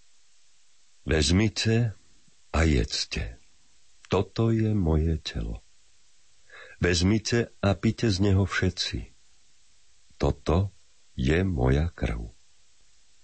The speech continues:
To som ja v chlebe i vo víne, ako slnko v jemnej pavučine. A dávam vám moc vyriecť tieto slová, v nich sa tento zázrak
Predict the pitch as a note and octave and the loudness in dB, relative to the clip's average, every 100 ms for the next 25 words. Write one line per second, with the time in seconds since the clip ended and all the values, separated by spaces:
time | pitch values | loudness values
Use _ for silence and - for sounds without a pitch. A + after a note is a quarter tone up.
0 | - - - - - - F#2+ - G#2+ A2+ | -20 -20 -20 -20 -20 -2 0 2 2 4
1 | C3 B2 - F#2+ F#2+ G2+ G#2+ F2+ G2+ E2+ | 2 0 0 0 2 0 2 2 2 2
2 | C#2+ B1+ B1 A1+ - - - - D#2 - | 2 2 2 -2 -8 -20 -8 -4 -2 -2
3 | - G#2 G#2 - C#2 C#2+ D2 C#2+ C#2 A#1+ | 0 0 0 0 0 2 2 2 0 0
4 | A1 A1 - A#1+ G#1+ G#1+ - - - - | -2 -4 -4 -4 -6 -10 -16 -20 -20 -20
5 | - - - - - - - - - B1+ | -20 -20 -20 -20 -20 -20 -20 -10 -4 0
6 | C#2+ D2+ D#2 E2 D#2+ C#2+ D2 D2 C#2+ D#2+ | 2 2 2 2 2 2 2 2 2 0
7 | G2 - - - - D2+ D2 C#2+ D2 - | 0 -4 -8 -10 -2 2 2 2 0 -4
8 | - - D2+ C#2 C#2+ - D2 C#2+ D2 D#2+ | -10 -2 0 0 -4 0 0 2 2 0
9 | E2 - - - - - - - D#2+ D2+ | -2 -8 -20 -20 -20 -20 -20 -6 0 2
10 | C#2+ C#2 D2 F#2+ G2 G2+ E2 E2 E2 D2 | 2 -2 0 0 2 0 2 2 0 0
11 | D2+ D2 | 0 -2